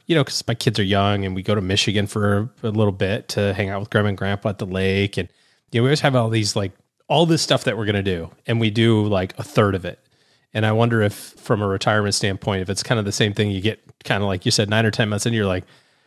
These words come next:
"I was supposed to play golf all the time. I was supposed to go fishing with my buddies. I was supposed to travel the world. I was supposed to hang out with my kids." And gra-, like, all I'm doing is I'm caught up on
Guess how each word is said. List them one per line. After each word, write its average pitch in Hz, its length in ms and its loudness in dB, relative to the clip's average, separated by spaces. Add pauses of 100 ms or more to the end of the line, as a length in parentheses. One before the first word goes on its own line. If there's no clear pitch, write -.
(300)
"I - 40 -10
was 147 60 -2
supposed - 220 -2
to - 60 -14
play 120 100 0
golf 107 380 -2
all 135 100 2
the 139 100 -2
time. 135 440 -2
I 127 40 0
was 120 80 -2
supposed - 200 -4
to 104 80 -2
go - 20 -6
fishing 117 360 -2
with 117 120 0
my 101 80 0
buddies. 127 600 2
I 113 60 2
was 107 80 0
supposed - 280 -2
to 95 120 -2
travel 117 440 2
the 110 100 2
world. 120 520 4
I 113 100 2
was 110 80 0
supposed - 400 -2
to 98 420 2
hang 120 220 0
out 117 80 -2
with 98 100 -4
my 92 100 -4
kids." 120 300 -2
And 101 80 -2
gra-, 117 140 -6 (460)
like, - 180 -4 (280)
all 139 220 2
I'm 143 380 2
doing 104 400 2
is 98 220 0
I'm 123 180 2
caught 123 340 0
up 123 180 0
on 95 340 -2